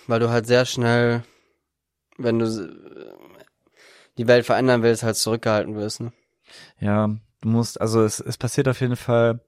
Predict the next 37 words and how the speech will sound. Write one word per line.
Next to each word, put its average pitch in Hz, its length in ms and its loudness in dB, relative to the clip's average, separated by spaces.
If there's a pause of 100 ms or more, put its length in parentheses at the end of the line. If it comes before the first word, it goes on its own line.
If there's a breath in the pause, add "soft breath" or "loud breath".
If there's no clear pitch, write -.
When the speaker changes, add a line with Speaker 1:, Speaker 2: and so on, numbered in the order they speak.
Speaker 1:
Also 131 260 0
wie 147 140 4
willst 156 160 2
du 143 40 0
das 123 80 -6
machen? 127 300 2
In 120 80 0
der - 80 2
Politik 127 420 -4
ist 113 100 -6
eh 135 120 2
alles 151 240 2
korrupt. 151 360 -2 (100)
Speaker 2:
Es - 100 -6
passiert, 151 340 0
glaub 147 140 4
ich, 139 100 -2
vor 135 140 4
allem 131 160 4
in 117 80 0
kreativen 117 480 -4
Prozess, 107 500 -6
wenn 104 80 0
du 107 80 2
das 110 280 2
machst, 110 240 -2
was 101 100 -2
du - 100 -8
liebst 104 300 -2
und 101 140 -2
andere 101 340 0
das 98 160 -4
auch 95 140 -6
anerkennen, 98 460 -2
ne? 98 180 -4 (500)
Anders, 107 560 4
anders, 101 800 -2